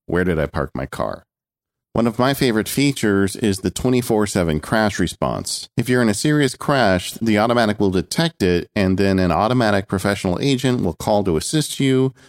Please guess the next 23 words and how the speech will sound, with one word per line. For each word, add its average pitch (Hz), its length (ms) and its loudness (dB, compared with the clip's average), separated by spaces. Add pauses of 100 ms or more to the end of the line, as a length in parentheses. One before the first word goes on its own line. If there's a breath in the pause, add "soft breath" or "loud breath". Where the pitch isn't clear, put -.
(140 soft breath)
alert 101 320 0
local 104 300 0
emergency 110 520 0
services, 101 680 0
and 87 180 0
even 104 300 0
inform 85 320 0
your 78 120 0
loved 113 260 0
ones. 65 340 -4 (360)
On 113 100 2
this 127 160 0
feature 147 320 0
alone, 117 380 2
I 76 80 2
put 113 280 -2
one 98 140 0
of 90 80 0
these 85 240 0
in 82 80 0
my 71 140 0
daughter's 67 360 -2
car. 92 460 -2